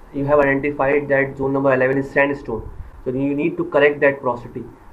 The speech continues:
So you entered from x-axis, move vertically, so from eighteen percent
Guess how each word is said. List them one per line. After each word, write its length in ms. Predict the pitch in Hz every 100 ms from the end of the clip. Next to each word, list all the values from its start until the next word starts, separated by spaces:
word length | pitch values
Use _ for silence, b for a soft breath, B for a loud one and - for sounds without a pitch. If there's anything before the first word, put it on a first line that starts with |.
| B
So 120 | - 143
you 200 | 139 -
entered 420 | 147 156 180 180
from 160 | 170 156
x-axis, 520 | 151 175 165 185 180 - - - - -
move 220 | 143 160
vertically, 580 | 160 170 170 170 180 180 - - - - - - - -
so 80 | 127
from 260 | 139 139
eighteen 320 | 147 147 196
percent 420 | 196 180 180 180